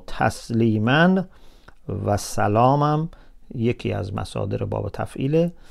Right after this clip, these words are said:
به معنای سلام کردن، طلب آرامش کردن، که اون وقت ممکنه به معنای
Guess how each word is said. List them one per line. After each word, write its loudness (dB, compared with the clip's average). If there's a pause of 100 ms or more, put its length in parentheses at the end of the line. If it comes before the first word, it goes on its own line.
(720)
به -2
معنای 0 (580)
سلام 0
کردن، -2 (240)
طلب -4
آرامش -2
کردن، 0 (580)
که -10
اون -2
وقت 0
ممکنه -2
به -2
معنای -2